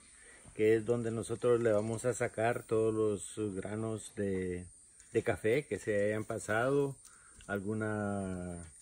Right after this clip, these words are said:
tipo de, tal vez alguna hoja, alguna cuestión, y ya vamos a dejar lo que es la,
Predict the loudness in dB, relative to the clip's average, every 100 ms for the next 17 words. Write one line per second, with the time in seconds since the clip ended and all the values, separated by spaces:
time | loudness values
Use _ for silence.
0 | -20 -12 -10 -4 -2 0 0 -2 -4 -6
1 | -6 -6 -4 -4 -2 0 0 -4 -8 -18
2 | -20 -20 -20 -20 -20 -12 -8 -4 -4 -2
3 | -2 0 -2 -2 -4 0 2 0 -6 0
4 | 2 2 0 -2 0 0 -2 -4 -4 -10
5 | -16 -16 -14 -2 2 4 4 6 4 2
6 | 0 2 2 0 -4 -8